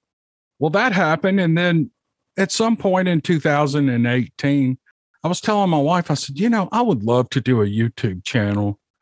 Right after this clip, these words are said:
but I don't know what to do it on. I don't really do anything interesting. My job is kinda boring and blah, blah, blah." And she goes, "Well, you love stories. Why don't you just tell stories? Do, like, an audiobook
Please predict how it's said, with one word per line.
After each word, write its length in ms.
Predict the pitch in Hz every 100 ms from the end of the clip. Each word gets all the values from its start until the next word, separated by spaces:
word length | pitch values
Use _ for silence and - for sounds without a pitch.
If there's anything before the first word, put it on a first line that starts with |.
| _ -
but 80 | 202
I 40 |
don't 200 | 254 233
know 100 | 208
what 220 | 185 196
to 80 | 160
do 240 | 139 196 208
it 60 |
on. 200 | 117 110
I 120 | 120
don't 240 | 135 156 113
really 260 | 156 160
do 240 | 123 139 156
anything 420 | 156 135 123 104
interesting. 600 | 127 - 117 - 110 120
My 120 | 120
job 360 | 107 117 123 117
is 100 | 117
kinda 280 | - 117 110
boring 520 | 98 110 113 120 127
and 320 | 120 107 107 - _ -
blah, 220 | 113 120
blah, 240 | 120 120
blah." 460 | 104 110 107 110 120 - _ _ _ _
And 100 | 143
she 80 | -
goes, 180 | 190 180
"Well, 120 | 233
you 100 | 240
love 220 | 214 202
stories. 500 | - - 196 247 220
Why 120 | 190 180
don't 180 | -
you 80 | 196
just 260 | 160 190 -
tell 160 | 196
stories? 480 | 170 - 160 214 120
Do, 160 | - 143
like, 180 | 151 139
an 100 | 104
audiobook 840 | 123 147 151 104 90 107 101